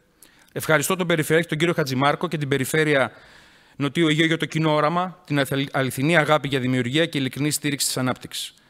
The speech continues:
Ευχαριστώ τον Διευθύνοντα Σύμβουλο της σίσκο, τον κύριο Αντώνη Τσιμπούκη, και την ομάδα της σίσκο για την άριστη συνεργασία, το κοινό όραμα για δημιουργία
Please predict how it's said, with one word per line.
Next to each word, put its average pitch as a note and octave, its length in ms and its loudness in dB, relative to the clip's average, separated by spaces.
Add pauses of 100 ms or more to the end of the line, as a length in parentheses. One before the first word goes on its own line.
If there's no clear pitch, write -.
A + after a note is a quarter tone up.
(340)
Ευχαριστώ C#3 400 -2
τον D#3+ 120 0
Διευθύνοντα C#3+ 720 0 (540)
Σύμβουλο D3+ 400 0
της C3 120 -4
σίσκο, - 280 -4
τον C3 140 -6
κύριο C#3+ 180 0
Αντώνη C3+ 280 0 (100)
Τσιμπούκη, D3+ 560 -4 (320)
και C3+ 100 -4
την C3 160 0
ομάδα D#3 240 4
της C#3+ 140 -2
σίσκο D#3 260 -2
για D3 100 0
την C3+ 160 -2
άριστη D3+ 220 2
συνεργασία, C#3 720 0 (240)
το C3+ 100 -4
κοινό C#3 280 0
όραμα E3 220 4
για C#3 120 -2
δημιουργία C3+ 640 0